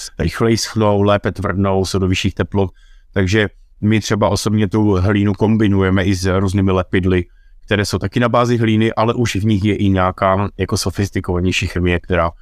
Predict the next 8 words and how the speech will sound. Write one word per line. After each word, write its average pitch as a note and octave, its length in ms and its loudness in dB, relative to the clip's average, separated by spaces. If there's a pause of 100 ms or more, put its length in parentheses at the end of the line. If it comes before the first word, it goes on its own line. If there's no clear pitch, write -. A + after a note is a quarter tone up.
(220)
tam F#2+ 120 -2
funguje F2 300 2
lépe F2 280 0
ve F2 140 -2
vysí-, F2 380 -4
ve G2 140 0
vyšších - 300 -2
teplotách. E2+ 500 -8